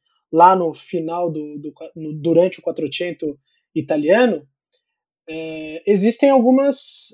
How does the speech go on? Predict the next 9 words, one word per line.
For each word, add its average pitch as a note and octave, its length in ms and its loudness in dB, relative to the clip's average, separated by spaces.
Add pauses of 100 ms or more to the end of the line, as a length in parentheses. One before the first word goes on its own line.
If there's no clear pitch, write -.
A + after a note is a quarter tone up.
(640)
é, E3 360 -14
alguns F#3 320 2
exemplos A3+ 480 4
que - 320 -4
se - 160 -4
contrapõem B3+ 680 6
a F3 100 2
isso, D3+ 320 -8
né? G3+ 200 -2